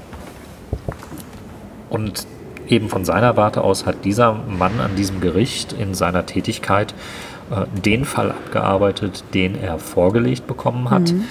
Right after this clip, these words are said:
Speaker 1: und hatte keine, hätte wahrscheinlich auch gar keine Möglichkeit gehabt, jetzt noch irgendetwas Größeres zu starten,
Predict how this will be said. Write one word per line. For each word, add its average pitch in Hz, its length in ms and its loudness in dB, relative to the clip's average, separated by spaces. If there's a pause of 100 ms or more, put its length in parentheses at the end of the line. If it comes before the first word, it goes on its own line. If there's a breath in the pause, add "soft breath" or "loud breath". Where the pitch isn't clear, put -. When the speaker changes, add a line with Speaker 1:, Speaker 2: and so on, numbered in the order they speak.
(420 loud breath)
Speaker 1:
und 101 600 2
hatte 98 240 -2
keine, 104 540 0 (800)
hätte 120 260 2
wahrscheinlich 107 380 2
auch 98 120 0
gar 104 140 2
keine 95 240 0
Möglichkeit 104 720 0
gehabt, 92 320 -2
jetzt - 220 -6
noch 92 220 -6
irgendetwas 104 520 -2
Größeres 92 480 -2
zu - 120 -8
starten, 101 640 0